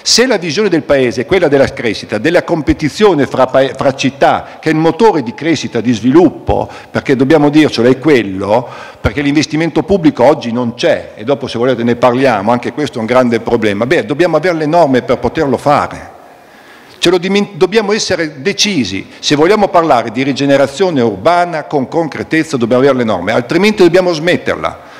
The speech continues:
perché è una, è una bufala questa. Non si può assolutamente perseguire un, un fine del genere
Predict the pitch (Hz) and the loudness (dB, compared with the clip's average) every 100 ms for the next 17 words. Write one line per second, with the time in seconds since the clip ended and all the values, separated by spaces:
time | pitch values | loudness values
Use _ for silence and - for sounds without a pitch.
0 | - 151 - 196 175 170 160 175 175 151 | -4 -2 2 0 2 0 0 -2 0 2
1 | 226 175 101 90 - 92 - - 82 - | 2 2 -2 -4 -8 -14 -16 -16 -18 -20
2 | - - 180 190 180 208 214 - 160 160 | -12 -2 0 0 -2 0 -2 -2 -6 -6
3 | 170 190 170 131 143 160 175 156 113 110 | -6 -6 -6 -4 -4 -2 0 0 0 -4
4 | 120 110 - 135 117 107 95 98 85 78 | -4 -6 0 2 2 0 -4 -6 -6 -8